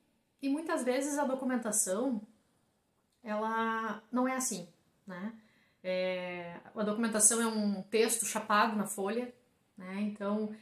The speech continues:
é difícil, às vezes, até de consultar de uma forma mais rápida, de achar a informação que se quer.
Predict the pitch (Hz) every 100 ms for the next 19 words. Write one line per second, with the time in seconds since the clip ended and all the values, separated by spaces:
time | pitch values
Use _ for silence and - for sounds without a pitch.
0 | - _ 196 196 196 208 269 262 233 254
1 | 240 247 254 254 - 247 - 226 214 226
2 | 262 208 208 208 233 226 202 190 196 214
3 | 233 202 190 196 190 - 214 220 214 190
4 | 185 202 196 - - 180 208 226